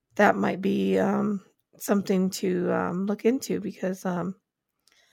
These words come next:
like you said that <clears throat> about you moving out,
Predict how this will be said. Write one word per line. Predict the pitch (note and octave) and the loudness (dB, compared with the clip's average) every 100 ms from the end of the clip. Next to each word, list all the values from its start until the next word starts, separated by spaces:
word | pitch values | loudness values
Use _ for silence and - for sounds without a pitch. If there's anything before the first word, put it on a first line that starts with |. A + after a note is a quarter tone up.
| _ _ | _ _
like | G3+ F#3+ | -2 2
you | A3+ | 4
said | - A#3 A3 | 6 4 4
that | - - _ - | 0 -2 _ 4
<clears throat> | A3+ G#3 A3+ | 6 6 2
about | A#3 G#3+ G#3 A#3 - - _ _ _ | 2 4 4 2 -10 -20 _ _ _
you | B3+ G#3+ | 4 6
moving | G#3+ G3+ F#3+ F3+ | 8 8 6 6
out, | A#3 G#3+ | 4 2